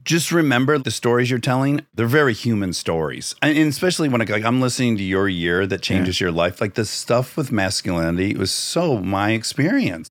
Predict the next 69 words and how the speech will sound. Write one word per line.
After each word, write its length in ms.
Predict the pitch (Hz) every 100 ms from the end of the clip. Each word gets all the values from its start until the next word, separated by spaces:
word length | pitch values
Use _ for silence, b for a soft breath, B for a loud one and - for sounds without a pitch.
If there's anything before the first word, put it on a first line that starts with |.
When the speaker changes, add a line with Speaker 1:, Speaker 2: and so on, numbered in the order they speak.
| -
Speaker 1:
And 180 | 165 170
you 120 | 202
talked 300 | 185 196 269
about 180 | 180 135
it 80 | 120
openly 400 | 131 160 131 113
when 160 | 107
I 120 | 104
interviewed 300 | 120 139 120
you, 120 | 110 113
which 160 | 110
was 120 | 123
so 200 | - 143
fun, 320 | 139 139 143 120
is 100 | 107
that 140 | 113
you're 140 | 120
like, 260 | 117 107 - -
I, 80 | 123
you 160 | 139
know, 240 | 156 123 117
I 160 | 120
was 180 | 143 117
warned, 260 | 117 135 123
like, 140 | 98
"Don't 160 | 120 139
get 140 | 147
in 100 | 143
here, 200 | 139 135
start 260 | 131 131 117
laughing 360 | 113 123 139
with 100 | 127
the 80 | 123
<laughs> 60 | 135
white 160 | - -
folk." 240 | 220 247
And 100 | 190
I'm 60 | 170
like, 140 | 143
"Yeah, 200 | 127 151
you 320 | 95 98 123 139
have 180 | 123
to 80 | 135
carry 260 | - 92 90
that 160 | 104 -
pressure." 300 | 151 - - -
I 120 | 165
have 180 | 180 139
this 220 | 123 -
weird 160 | 107 107 107 110 b b _
Speaker 2:
Yeah. 200 | 98 92 - _ -
Speaker 1:
hillbilly, 460 | 135 123 131 123
blue 240 | 101 120 113
collar, 460 | - 113 110 110 98
fuck 280 | 110 98
rich 220 | 113 104 -
people. 200 | 117 123
Like, 140 | 113
I 140 | 117
got 160 | 151 165
a 60 | 131
thing 200 | 123 113
too. 220 | 131 135
I 120 | 151
got 120 | 170
to 60 | 117
hold 260 | 101 85 78
up. 160 | 73 -
Speaker 2:
Yeah. 300 | 110 135